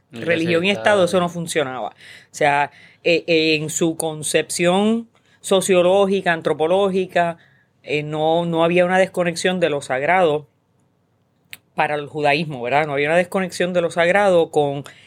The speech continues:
Speaker 2: con la política, con las cosas de la polis, con el gobierno, con, con todo lo que tenía que ver con su vida,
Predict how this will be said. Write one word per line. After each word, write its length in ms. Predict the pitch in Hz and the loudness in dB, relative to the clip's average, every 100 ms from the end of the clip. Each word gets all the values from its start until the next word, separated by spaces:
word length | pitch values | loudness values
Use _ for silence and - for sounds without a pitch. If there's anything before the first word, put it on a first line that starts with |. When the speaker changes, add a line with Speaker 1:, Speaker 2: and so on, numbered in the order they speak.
| - _ | -20 _
Speaker 2:
con 320 | - 160 156 | 0 0 2
la 140 | 143 135 | 0 0
política, 680 | 123 143 180 - 160 139 135 | -4 -4 -4 -4 -4 -2 -2
con 280 | 139 131 | -2 -2
las 100 | 131 | -4
cosas 320 | - 147 160 165 | -4 -6 -4 0
de 80 | |
la 160 | 147 127 | 0 2
polis, 400 | 156 165 151 139 | 4 4 2 -2
con 260 | - 131 123 | -6 -6 -4
el 100 | 123 | -6
gobierno, 760 | 123 131 160 151 139 131 131 123 | -6 0 2 0 -2 -2 -2 -2
con, 380 | 135 127 123 120 | -2 -2 -6 -8
con 240 | 135 127 | -8 -8
todo 240 | - 151 160 | 0 2 4
lo 80 | 151 | 2
que 80 | |
tenía 240 | 156 139 139 | -2 -4 -4
que 80 | 151 | -2
ver 140 | 147 | -2
con 160 | 160 147 | -4 -6
su 160 | 156 | -2
vida, 420 | 175 226 185 175 | 0 2 2 2